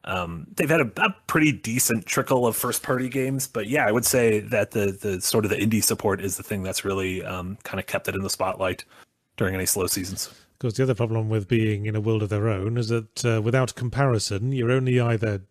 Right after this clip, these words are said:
Speaker 2: doing well or fucking up. No middle
Speaker 1: <laughs> Yeah,
Speaker 2: ground
Speaker 1: I mean,
Speaker 2: there.
Speaker 1: yeah, yeah.
Speaker 2: You're not still doing well compared to dot, dot, dot. It's just,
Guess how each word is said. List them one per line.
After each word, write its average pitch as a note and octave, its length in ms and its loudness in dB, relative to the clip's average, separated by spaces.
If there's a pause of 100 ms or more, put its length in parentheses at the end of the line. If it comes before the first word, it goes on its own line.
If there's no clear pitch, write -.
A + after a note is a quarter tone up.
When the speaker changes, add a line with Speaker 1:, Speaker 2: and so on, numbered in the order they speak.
(120)
Speaker 2:
doing E3 260 4
well F#3 320 4
or B2+ 160 4
fucking D3 380 0
up. G2+ 200 -2 (720)
No D3+ 180 4
middle D#3 220 4
Speaker 1:
<laughs> - 0 -
Yeah, E3+ 80 6
Speaker 2:
ground A#2 320 4
Speaker 1:
I C3 60 6
mean, A2 80 4
Speaker 2:
there. A2 200 4 (140)
Speaker 1:
yeah, D3 540 4
yeah. A#2+ 300 4 (720)
Speaker 2:
You're B2 120 0
not D#3+ 180 2
still E3 300 4
doing D3+ 260 6
well D3+ 240 6
compared C3+ 480 2
to B2 140 0
dot, A#2 340 0
dot, A#2+ 220 2
dot. B2 380 4
It's A2 200 -2
just, A#2+ 380 0